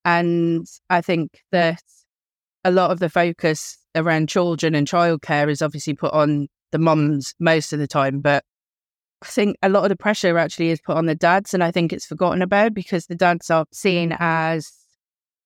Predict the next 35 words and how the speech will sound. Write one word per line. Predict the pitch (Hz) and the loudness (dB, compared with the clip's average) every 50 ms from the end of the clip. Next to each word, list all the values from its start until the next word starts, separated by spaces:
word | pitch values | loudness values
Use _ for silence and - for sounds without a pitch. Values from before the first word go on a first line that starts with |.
| _ | _
the | - 175 170 170 165 165 165 160 160 160 156 - | -2 0 0 0 0 0 0 0 0 -2 -4 -6
providers | - - 180 160 160 - 180 180 180 180 180 175 165 - 156 151 151 147 - - | -4 -4 -2 -2 0 2 2 4 4 4 2 0 0 0 0 0 0 -2 -2 -2
and | 165 160 160 156 156 156 156 | 0 0 2 0 0 0 0
they | - 165 165 | 0 0 0
don't | 151 - 165 160 160 - - | 2 2 2 0 0 -2 -2
get | - 165 - - | -2 -2 0 0
any | 165 160 160 160 160 | 0 2 2 2 2
of | 156 151 - _ - | 2 0 -2 _ 0
the | 165 156 156 156 156 156 156 160 | 2 2 4 4 4 2 0 -2
support | - - 151 147 _ _ - 180 170 170 180 - - | -8 -12 -14 -14 _ _ -4 -2 0 0 0 -2 -2
that | - 190 | -4 -2
they | 185 185 175 | 0 -2 -2
should | 170 - - 180 - | -2 -4 -6 -4 -2
get | - 180 185 196 - _ _ _ | 0 2 2 0 0 _ _ _
afterwards. | - 170 165 - - _ - 202 202 196 220 285 269 - - - - _ _ _ _ _ _ _ _ _ | -6 -6 -6 -6 -8 _ -4 0 2 2 2 2 0 -4 -14 -20 -20 _ _ _ _ _ _ _ _ _
So | _ - - 196 190 185 190 196 | _ 0 2 2 4 4 2 2
I | 190 208 | 2 2
wanted | 208 226 240 240 233 208 | 2 2 2 2 0 -2
to | 247 | -2
just | 233 - 190 185 - - | -2 -2 -2 -4 -2 0
jump | - 190 185 180 175 | 0 0 0 0 0
in | 202 185 | 0 -2
and | 175 170 170 | -2 -2 -4
see | - - 180 175 175 170 165 | -4 -4 -2 -2 0 0 0
how | 175 180 175 | 2 2 2
you're | 170 170 165 175 170 170 170 170 165 - | 2 0 -2 0 0 2 2 0 0 0
balancing | - 190 190 190 190 196 - - 175 170 170 170 165 160 151 _ | 2 2 2 2 0 -2 -2 -4 -4 -2 -2 -2 -4 -4 -4 _
being | - 208 214 226 226 214 196 | 2 2 4 4 4 2 2
a | 185 | 0
dad | 165 - 160 147 156 - - 175 - - - - _ _ _ _ _ _ _ _ - | 0 0 -2 -2 0 -2 -4 -6 -8 -12 -20 -20 _ _ _ _ _ _ _ _ -6
and | - 175 170 | -2 -2 0
having | 160 185 175 165 170 165 | 2 0 0 0 0 0
that | 165 160 - | -2 -2 -4
pressure | - - - 160 156 - - - 170 165 165 | -4 -4 -4 -4 -4 -4 -2 0 0 0 0
of | 165 | 0